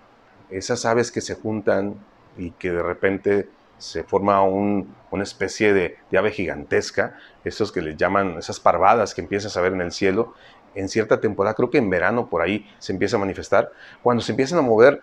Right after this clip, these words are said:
de un lado a otro, que a veces nos asombra y nos asusta, pero nos asusta porque vemos una perfección en lo que están haciendo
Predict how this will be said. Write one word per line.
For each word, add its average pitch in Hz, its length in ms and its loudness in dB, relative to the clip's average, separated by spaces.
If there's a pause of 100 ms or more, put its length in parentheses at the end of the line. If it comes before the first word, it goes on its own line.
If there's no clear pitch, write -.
(140)
de 107 100 4
un 127 180 6
lado 143 200 6
a 113 40 4
otro, 123 520 2
que 110 80 -2
a - 20 -4
veces 117 300 -2
nos 110 380 -2
asombra 131 460 0
y 131 40 -2
nos 104 160 -6
asusta, - 640 2 (520)
pero 117 140 6
nos 120 140 0
asusta 143 420 0
porque 127 560 0
vemos 127 380 -2
una 156 200 -2
perfección 127 760 -2
en 147 60 -2
lo 107 100 -4
que 104 60 -12
están 120 200 -2
haciendo 110 540 -2